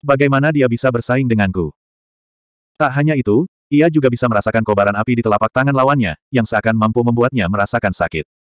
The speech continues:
Ini sungguh tidak dapat dipercaya. Fisiknya sangat kuat. Tak termaafkan. Memikirkan hal ini, dia meraung marah dan menarik tinjunya. Kemudian, dia melesat keluar dengan kekuatan yang bahkan lebih mengerikan. Pada saat ini,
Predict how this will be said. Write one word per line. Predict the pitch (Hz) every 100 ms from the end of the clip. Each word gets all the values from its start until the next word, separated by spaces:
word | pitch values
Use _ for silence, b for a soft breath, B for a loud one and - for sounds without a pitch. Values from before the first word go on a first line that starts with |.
| _ _ _ _ _ _ 156
Ini | 147
sungguh | 143 139 147
tidak | 147 127
dapat | 117 120 127
dipercaya. | 123 113 107 95 80 73 _ _ _ _ _
Fisiknya | - 143 156 147 147
sangat | - 139 131
kuat. | 120 92 - _ _ _ -
Tak | 160 -
termaafkan. | 151 131 113 - 90 73 _ _ _ _ -
Memikirkan | 143 143 143 143 143
hal | 131 127
ini, | 117 104 180 _ -
dia | 131
meraung | 143 135 127
marah | 110 117
dan | 117 110
menarik | 110 123 127
tinjunya. | 104 95 85 76 _ _ -
Kemudian, | 147 139 127 98 143 190 _
dia | - 139 156
melesat | 147 151
keluar | 147 123 120
dengan | 113 104
kekuatan | 110 110 107 113 117
yang | 113
bahkan | 110 120 123
lebih | 110 123 110
mengerikan. | 95 92 85 73 - _ _ _ _ _ _
Pada | 151 139 139
saat | 131 123
ini, | 107 139